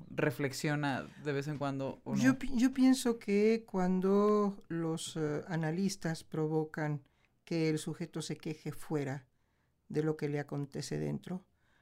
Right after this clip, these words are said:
Speaker 2: es porque no tiene el control, porque no sabe qué hacer realmente con lo que ahí está sucediendo.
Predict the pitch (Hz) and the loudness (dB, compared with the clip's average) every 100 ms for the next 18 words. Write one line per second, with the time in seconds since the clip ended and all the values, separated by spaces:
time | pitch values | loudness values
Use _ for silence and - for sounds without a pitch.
0 | _ 170 - 165 160 156 151 147 - 156 | _ -12 -8 -4 -2 -2 -4 -6 -6 -10
1 | - 151 - _ _ _ _ _ _ _ | -10 -16 -20 _ _ _ _ _ _ _
2 | _ _ - 156 160 165 165 - 170 147 | _ _ -4 0 4 2 2 0 0 -2
3 | 156 156 - 147 151 - _ - 151 151 | -6 -4 0 0 -2 -12 _ -8 -4 -2
4 | 147 147 147 180 151 135 - 143 156 - | -2 -2 -4 -8 -8 -8 -8 -8 -8 -10
5 | - - - - 120 113 | -16 -14 -12 -10 -10 -12